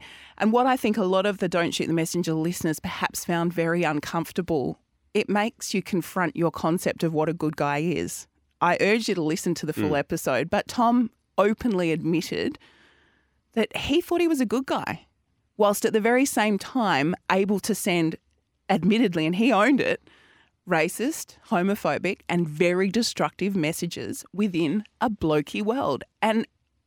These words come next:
Speaker 1: I had one listener reach out personally to me and say, "This was the first thing on International Women's Day that I could send my twenty-something son, private school educated, good job, privileged white boy.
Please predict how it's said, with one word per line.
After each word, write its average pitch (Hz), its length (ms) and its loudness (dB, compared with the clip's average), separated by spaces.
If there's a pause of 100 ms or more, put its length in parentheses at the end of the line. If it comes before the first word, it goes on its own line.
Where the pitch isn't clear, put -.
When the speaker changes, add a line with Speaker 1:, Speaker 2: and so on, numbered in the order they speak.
(200)
Speaker 1:
I 190 60 0
had 202 280 -2
one 190 200 0
listener 247 260 0
reach 185 280 -2
out - 140 -6
personally 156 500 -4
to - 100 -12
me 143 140 -2
and 147 120 0
say, 147 280 0 (680)
"This 214 240 -2
was 190 180 4
the 180 100 0
first - 480 2
thing 214 180 2
on 180 140 2
International 170 540 0
Women's 160 280 2
Day 147 180 0
that 143 120 0
I 147 120 2
could 214 200 -4
send 220 400 0
my 165 140 0
twenty-something 226 880 -2
son, 190 500 0 (360)
private 196 380 -2
school 254 260 0
educated, 220 640 0 (100)
good 175 240 0
job, 175 400 0 (420)
privileged 180 500 -2
white 143 320 -2
boy. 131 360 -4